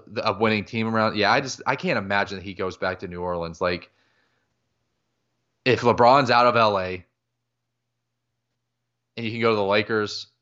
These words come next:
you're not gonna get a su-, it's gonna screw up your Supermax down the road if everything stays the same in the C B A, but yeah, I can't, I can't imagine Zion staying in New Orleans. Can you, like, you, could you,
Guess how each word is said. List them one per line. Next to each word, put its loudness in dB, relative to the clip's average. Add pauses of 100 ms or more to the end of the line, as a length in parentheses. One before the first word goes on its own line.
(320)
you're 0
not 2
gonna -2
get 0
a -2
su-, -4
it's -6
gonna -2
screw 0
up 0
your -6
Supermax -2
down 0
the -4
road 2
if -6
everything -4
stays -2
the -4
same -2
in 0
the -2
C -2
B 4
A, 8
but 2 (1700)
yeah, 2
I 2
can't, -2
I 2
can't 0
imagine -2
Zion -8 (300)
staying -10
in -14
New -10
Orleans. -4
Can -10
you, -6
like, -2
you, -4
could -8
you, 0